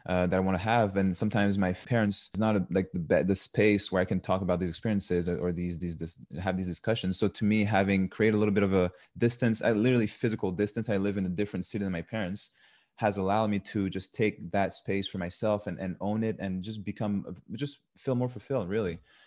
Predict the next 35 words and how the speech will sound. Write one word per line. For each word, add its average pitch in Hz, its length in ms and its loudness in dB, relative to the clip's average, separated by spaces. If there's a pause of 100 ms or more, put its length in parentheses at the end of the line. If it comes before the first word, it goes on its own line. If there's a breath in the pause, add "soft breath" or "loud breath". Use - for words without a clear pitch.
(160 soft breath)
Uh, 90 100 -2
but 98 120 2
it - 20 2
wasn't 120 280 0
an - 60 -4
easy 110 200 -2
decision. 107 360 -2
I 95 80 2
think 104 340 -4 (160)
obviously 113 260 -2
my 92 60 0
parents 95 240 -4
telling 95 240 -4
me, 95 60 0
"Hey, 107 180 -2
Mark, 98 200 -2
come 92 160 -2
back 92 140 -2
home, 113 280 0
do 101 100 0
this 110 280 2
and 95 140 -2
that. 117 200 4
Like, 98 160 0
come 107 180 -4
on, 101 80 0
like, 95 220 -2
it's 95 180 -6
cheaper." 127 320 -4
Like, 101 160 0
they 110 140 0
always, 127 340 0
they 92 200 -6
obviously 95 300 -4
find 90 400 -4